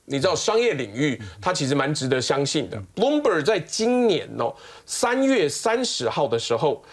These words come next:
已经在一个记者会里面报道了上海复星医药，他说：“我们同意卖给台湾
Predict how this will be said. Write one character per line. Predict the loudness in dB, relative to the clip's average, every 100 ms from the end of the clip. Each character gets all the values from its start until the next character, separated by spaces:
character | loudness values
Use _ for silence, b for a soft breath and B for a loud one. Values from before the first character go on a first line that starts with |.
| B B -6
已 | -2 0
经 | 0 2 2
在 | 2 2
一 | 0
个 | 0 0
记 | -2 0
者 | 0 0
会 | 0 0
里 | 0
面 | -2 -2 -2
报 | 0 0
道 | -2 -4
了 | -4
上 | -2 0 -2 -4
海 | -8 -10
复 | -2 0
星 | 2 2 0 2
医 | 2 2
药， | 2 0 -8 B B B
他 | -2 0
说 | 4 4 4
：“我 | 2 2 2
们 | 0 -2 -6
同 | 0 0 2 0 0
意 | 0 0 -2
卖 | -2 -2 -2
给 | -2 -4 -4
台 | -4 0 2
湾 | 2 2 -2